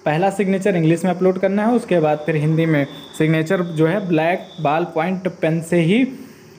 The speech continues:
आपको signature करना है, blue pen का यूज़ नहीं करना है signature में, ये बात का आप ध्यान रखिएगा। उसके प-,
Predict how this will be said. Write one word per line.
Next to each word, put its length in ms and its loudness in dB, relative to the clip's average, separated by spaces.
आपको 280 -2
signature 460 0
करना 280 -2
है, 80 0
blue 240 2
pen 220 0
का 100 0
यूज़ 360 2
नहीं 320 4
करना 260 -2
है 100 -4
signature 480 -2
में, 160 -2
ये 100 4
बात 320 -4
का 100 2
आप 260 -2
ध्यान 320 -2
रखिएगा। 460 -2
उसके 260 0
प-, 140 -2